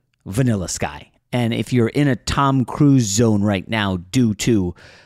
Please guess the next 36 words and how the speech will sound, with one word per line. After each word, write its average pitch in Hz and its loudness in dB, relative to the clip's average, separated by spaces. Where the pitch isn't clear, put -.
the 110 -4
great 107 -2
Top 151 0
Gun 135 0
Maverick, 131 -4
you 127 0
absolutely 98 2
gotta 123 0
watch 131 2
Vanilla 101 -2
Sky. 110 -4
Now, 185 0
I, 123 -4
I, 143 0
I 147 -2
don't 165 4
want 196 0
you 175 2
Googling 175 4
it. 151 2
I 139 2
don't 143 0
want 170 0
you 180 0
to 147 -6
get 156 0
your 160 6
opinion 170 2
checkered 165 0
by 135 2
other 156 2
people 165 2
on 139 2
the 143 2
outside. 143 0
But 101 -4